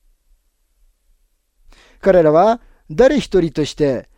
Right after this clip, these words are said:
舌の先にタバコを乗せていることはありませんが、彼らの舌の先に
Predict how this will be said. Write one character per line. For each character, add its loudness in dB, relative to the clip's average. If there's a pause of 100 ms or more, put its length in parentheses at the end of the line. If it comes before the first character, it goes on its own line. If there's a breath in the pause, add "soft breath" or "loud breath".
(120)
舌 -2
の -2
先 -4
に -2
タ -4
バ 0
コ -2
を 0
乗 -2
せ 0
て 2
い 2
る -4
こ -4
と -4
は 0
あ -2
り -2
ま -2
せ -6
ん -8
が、 -4 (380 soft breath)
彼 2
ら 2
の 0
舌 -2
の -2
先 -4
に -8